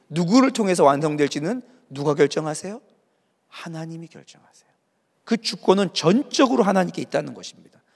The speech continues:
이것이 영적 침체에서 회복되는 세 번째 처방이에요.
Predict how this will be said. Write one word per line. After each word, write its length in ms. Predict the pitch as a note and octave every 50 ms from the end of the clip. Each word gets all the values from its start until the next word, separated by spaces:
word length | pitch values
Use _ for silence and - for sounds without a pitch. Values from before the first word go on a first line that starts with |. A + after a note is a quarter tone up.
| _ _ _ _ _ _
이것이 720 | - D3 D3+ D#3+ D3 D3 - C#3+ D3+ D#3+ C#3 A#2 - _ _ _ _ _ -
영적 540 | C#3 D3+ E3+ G3 G3+ - - G#3+ G3+ - -
침체에서 1000 | - - B3+ A#3+ A#3 A3+ - - A#3+ G3+ G3 G3+ F#3+ G3 - G3+ F#3+ G3+ G3 - - _ _ _ -
회복되는 580 | F#3+ D#3+ E3+ D3+ - - D3+ C#3+ C#3+ C#3 C#3+ - _ _ _
세 260 | _ - - D3+ E3 E3
번째 260 | D3+ D#3 C3+ - A#2
처방이에요. 440 | - - B2+ - F#2+ F2+ F2 F2+